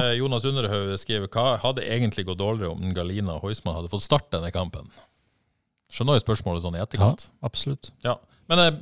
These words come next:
Speaker 1: tilbake til Bjørn Helge, eh, bør man jo bytte første gang når det er så svakt? Er det noen grunn til å vente da, egentlig?
Speaker 2: Jeg skulle bare raskt inn og se hvem som satt på benken, men det
Speaker 1: Det måtte jo være de som kom inn da.
Speaker 2: Ja, det måtte jo det. Nå er jo Tonekti hentet hjem av
Speaker 1: Ja.
Speaker 2: en eller annen grunn,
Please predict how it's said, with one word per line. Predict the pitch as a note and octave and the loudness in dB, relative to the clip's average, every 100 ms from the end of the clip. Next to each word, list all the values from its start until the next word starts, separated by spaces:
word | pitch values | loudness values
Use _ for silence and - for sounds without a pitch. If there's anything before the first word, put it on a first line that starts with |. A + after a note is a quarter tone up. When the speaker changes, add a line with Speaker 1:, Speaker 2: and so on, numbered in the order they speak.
| C3+ | -2
Speaker 1:
tilbake | D3 D3 C#3+ C#3 | 4 6 4 2
til | C3 | 2
Bjørn | B2 B2 | 4 4
Helge, | C#3+ C3 | 4 4
eh, | F#2+ D2+ F#2 F#2+ | 4 2 -4 -2
bør | A2 A#2 | -2 0
man | F#2+ | -2
jo | F#2+ | 0
bytte | G#2+ G#2 | -2 -2
første | A2 - | -6 -4
gang | B2 F2+ | -6 -4
når | E2+ | -6
det | |
er | - | -6
så | F2+ | -4
svakt? | B2+ - | -4 -4
Er | A2+ | -6
det | G#2+ | -4
noen | G2 | -2
grunn | G2 G#2+ | -4 -4
til | F2 | -4
å | E2 D#2+ | -6 -4
vente | A#2+ A#2 - | -6 -8 -14
da, | A#1+ | -16
egentlig? | C#2+ - - _ _ _ _ | -16 -20 -20 _ _ _ _
Speaker 2:
Jeg | A#2 - | 0 2
skulle | B2 | 4
bare | A2+ A#2 | 6 6
raskt | A#2 - B2+ | 6 6 8
inn | A2 | 8
og | - | 8
se | A2 | 6
hvem | - A2+ G2+ | 6 6 6
som | - | 4
satt | - G#2 | 2 0
på | A2 | -2
benken, | G#2+ G2+ F#2+ - B2 | 0 2 0 -2 4
men | A#2+ C3 | 6 8
det | B2+ A2 G#2+ G#2 G#2+ - - | 8 8 6 4 2 -2 -6
Speaker 1:
Det | G2 | -2
måtte | G#2 D#3+ | 0 4
jo | |
være | F#2+ F#2 | 4 2
de | G#2+ | -2
som | F2+ | -4
kom | F2+ G#2+ | -4 -4
inn | G#2+ | 2
da. | B2 | 6
Speaker 2:
Ja, | B2+ | 8
det | D#3 | 8
måtte | D#3 - | 4 4
jo | C#3 | 4
det. | D3+ | 6
Nå | E3+ | 8
er | F3 | 10
jo | C3 A#2+ | 10 8
Tonekti | F3 C#3 - B2+ A2+ | 6 6 4 4 6
hentet | A#2 A#2+ A#2 | 6 6 6
hjem | C#3 D3 | 4 4
av | C3 | 4
Speaker 1:
Ja. | A#2+ | 6
Speaker 2:
en | A#2+ | 8
eller | |
annen | A#2+ | 6
grunn, | D#3 | 6